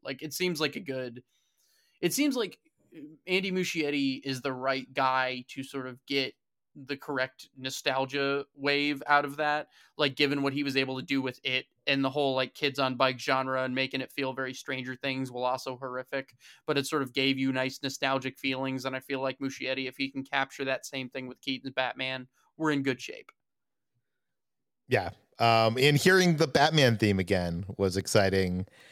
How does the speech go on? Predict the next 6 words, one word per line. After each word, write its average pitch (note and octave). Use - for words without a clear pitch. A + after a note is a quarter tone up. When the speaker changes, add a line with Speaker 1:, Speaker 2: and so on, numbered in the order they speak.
Speaker 2:
And, G#2+
uh, G#2
you D#3+
know, D3
seeing, E3+
I, E3